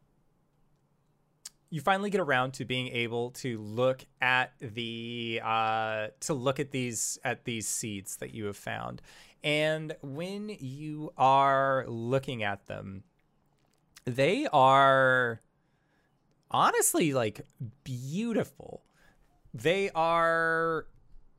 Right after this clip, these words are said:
incredibly well crafted, and it seems like there was a insane level of detail that was actually paid in the fabrication of these small seeds.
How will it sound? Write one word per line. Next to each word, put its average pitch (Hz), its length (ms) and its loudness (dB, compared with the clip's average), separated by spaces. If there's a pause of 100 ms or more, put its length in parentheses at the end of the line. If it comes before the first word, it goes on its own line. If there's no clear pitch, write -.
(120)
incredibly 160 680 0
well 190 220 0
crafted, 110 560 0
and 120 140 -2
it 120 80 -6
seems 143 340 -2
like 123 220 2
there 127 420 4
was 117 800 0
a 110 480 2
insane 127 680 0
level 104 300 2
of 95 140 -4
detail 98 560 -10 (320)
that 120 180 8
was 113 240 0
actually 110 480 2
paid 101 580 -2
in 104 600 -2
the 104 460 -2
fabrication 104 1040 -4
of 101 220 -6
these 101 180 -4
small 95 300 -2
seeds. 98 580 -8